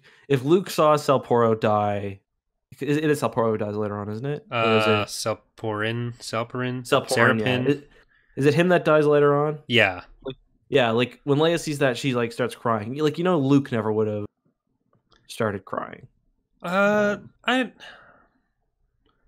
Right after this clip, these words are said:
Speaker 1: I don't
Speaker 2: think
Speaker 1: know, may-, may-,
Speaker 2: they're
Speaker 1: maybe I'm reading too much into it.
Speaker 2: That might be
Speaker 1: I'm
Speaker 2: more
Speaker 1: not
Speaker 2: of
Speaker 1: saying
Speaker 2: a,
Speaker 1: it's a
Speaker 2: a men
Speaker 1: sexist
Speaker 2: problem
Speaker 1: thing
Speaker 2: than
Speaker 1: either.
Speaker 2: a women
Speaker 1: I think it's
Speaker 2: problem.
Speaker 1: just, like, yeah, I just think it's, like,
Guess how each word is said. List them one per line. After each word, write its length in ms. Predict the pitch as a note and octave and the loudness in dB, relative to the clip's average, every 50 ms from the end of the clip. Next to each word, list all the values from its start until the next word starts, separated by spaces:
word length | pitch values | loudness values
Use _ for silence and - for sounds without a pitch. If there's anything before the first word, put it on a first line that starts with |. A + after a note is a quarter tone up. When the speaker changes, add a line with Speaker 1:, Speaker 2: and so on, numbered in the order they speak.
| _ _ _ - | _ _ _ -4
Speaker 1:
I 80 | F#3 G3 | -2 -2
don't 140 | G#3+ G3+ | -2 -2
Speaker 2:
think 140 | - D#3 C3+ | -4 -6 -6
Speaker 1:
know, 60 | G2 G#2 | -6 -6
may-, 60 | A2 - - C3+ B2+ A2+ | -8 -6 -6 -6 -6 -6
may-, 60 | A2+ - - | -8 -10 -10
Speaker 2:
they're 220 | - A2 G#2+ G#2 G2 | -8 -8 -6 -4 -2
Speaker 1:
maybe 140 | C3 B2+ A#2 | 0 0 0
I'm 80 | G#2+ | 0
reading 180 | G#2 G2+ G2+ G2 | -2 -6 -8 -10
too 100 | - - | -12 -14
much 140 | - - - | -16 -16 -16
into 160 | D#2 - - | -16 -16 -16
it. 160 | - - _ _ _ _ _ _ _ _ _ _ _ _ _ _ _ _ _ _ _ _ _ _ _ _ _ _ - | -18 -18 _ _ _ _ _ _ _ _ _ _ _ _ _ _ _ _ _ _ _ _ _ _ _ _ _ _ -8
Speaker 2:
That 100 | D#3+ E3+ | -4 -4
might 140 | E3+ D#3 - | -2 -4 -2
be 60 | D3 | -2
Speaker 1:
I'm 60 | C#3 | 2
Speaker 2:
more 100 | C3+ D3+ | 4 4
Speaker 1:
not 60 | G3 | 4
Speaker 2:
of 60 | A3+ A3 | 4 4
Speaker 1:
saying 160 | A2+ G#2 G2+ G2+ | 4 4 4 4
Speaker 2:
a, 60 | A2+ A2+ | 2 0
Speaker 1:
it's 100 | G2+ G2+ | -2 -2
a 40 | |
Speaker 2:
a 20 | G#2 | -2
men 220 | G#2+ G#2+ B2 A#2+ | -2 -2 -2 -2
Speaker 1:
sexist 60 | - | -2
Speaker 2:
problem 360 | - A2 G#2 G#2+ G#2+ - F3 F3 | -4 -2 -2 -2 -2 -2 -2 -2
Speaker 1:
thing 60 | E3 | -2
Speaker 2:
than 140 | C#3 A#2+ A2+ | -2 -2 -2
Speaker 1:
either. 340 | A#2+ C3 D3 F#3 G3+ G#3 - _ - | -4 -4 -6 -6 -8 -10 -14 _ -18
Speaker 2:
a 80 | - F#2 | -16 -12
women 280 | F#2 G2 G#2+ G#2 F#2+ - | -12 -10 -10 -10 -6 -4
Speaker 1:
I 80 | C3+ | -2
think 180 | C3+ E3+ F3 F3+ | 0 0 0 0
it's 80 | E3+ - | -2 -4
Speaker 2:
problem. 40 | |
Speaker 1:
just, 180 | - D3+ - - | -6 -8 -2 2
like, 220 | D3+ C#3 C3+ - - _ _ _ _ _ _ _ | 2 2 2 -2 -8 _ _ _ _ _ _ _
yeah, 320 | - G3+ F3+ B2+ A2+ A2+ A#2 | 0 2 4 4 4 2 4
I 100 | B2+ C#3+ | 4 4
just 180 | C#3+ D#3 D3+ | 2 2 2
think 140 | - E3 D3 | 0 -2 -2
it's, 160 | D#3 C#3 - | -2 -2 2
like, 320 | D3 C3+ B2 A2 - - | 2 2 2 0 -4 -14